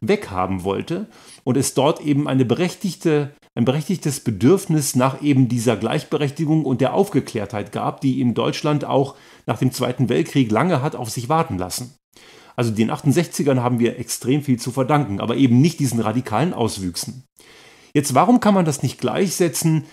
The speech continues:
mit dem Rechtsextremismus? Und das ist der Punkt, wo diese Hufeisentheorie eben komplett versagt. Die Ziele eines Rechtsextremismus sind grundsätzlich immer falsch. Es gibt nie gute Ziele im Rechtsextremismus, weil es dort immer eine Gruppe von Menschen gibt,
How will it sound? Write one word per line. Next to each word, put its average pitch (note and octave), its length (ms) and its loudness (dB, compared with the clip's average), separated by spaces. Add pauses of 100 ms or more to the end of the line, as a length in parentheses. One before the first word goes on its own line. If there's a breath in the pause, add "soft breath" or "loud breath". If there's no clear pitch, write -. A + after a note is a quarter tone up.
(140 loud breath)
mit C3 200 2
dem A#2+ 120 4
Rechtsextremismus? A#2+ 1000 0
Und B2 80 2
das A2+ 160 -2
ist C3+ 100 -4
der C3 80 4
Punkt, B2 280 0
wo B2 100 2
diese A2 220 0
Hufeisentheorie C3 840 2
eben B2+ 160 0
komplett A#2+ 300 -4
versagt. G#2+ 560 -4 (600 soft breath)
Die A#2 100 -2
Ziele A#3 340 2
eines A2+ 300 -2
Rechtsextremismus B2+ 760 0
sind B2 140 4
grundsätzlich C3+ 600 0
immer C3 200 6
falsch. - 560 -10 (180)
Es - 200 -8
gibt C#3 240 0
nie C#3+ 320 4
gute A2 340 -4
Ziele A2 240 -2
im G#2+ 80 0
Rechtsextremismus, C3+ 920 0
weil B2 200 2
es C3+ 140 -2
dort C3+ 300 2
immer F#3+ 200 4
eine B2+ 200 2
Gruppe G#2+ 260 -4
von G2 180 -6
Menschen F#2+ 360 -4
gibt, A3+ 300 -10